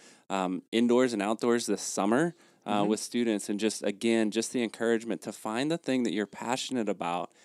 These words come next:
Speaker 1: um, and invite kids into that. You know, we'll
Speaker 2: Mm-hmm.
Speaker 1: talk more about that in, in the weeks to come, but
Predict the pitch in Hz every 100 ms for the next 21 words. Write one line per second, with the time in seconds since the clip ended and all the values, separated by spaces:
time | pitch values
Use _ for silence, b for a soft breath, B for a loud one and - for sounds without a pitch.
0 | b b b - 104 98 113 104 110 120
1 | - 123 110 117 82 80 67 - _ -
2 | 107 104 113 131 107 117 110 110 107 95
3 | - 107 98 95 120 107 104 104 - 107
4 | - 104 95 92 87